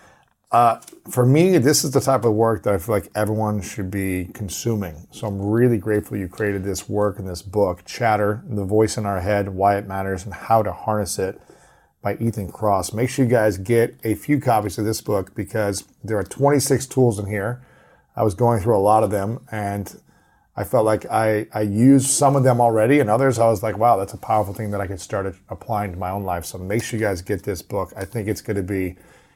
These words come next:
an in-, an incredibly powerful tool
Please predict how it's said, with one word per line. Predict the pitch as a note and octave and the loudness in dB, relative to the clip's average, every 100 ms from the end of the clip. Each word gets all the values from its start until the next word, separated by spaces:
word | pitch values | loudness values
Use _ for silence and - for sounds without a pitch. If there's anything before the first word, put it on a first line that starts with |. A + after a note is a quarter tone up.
| _ | _
an | A#2 | -8
in-, | G#2+ F2 - - - - - | -6 -6 -12 -20 -16 -12 -6
an | A#2 - A#2 | -6 -4 -4
incredibly | G2+ - C3+ D3+ D3 | -6 0 2 4 2
powerful | B2 A#2+ G#2 G#2+ - | 4 4 4 0 -6
tool | - D3+ D3 A2+ G2+ F#2+ | 0 4 6 6 4 0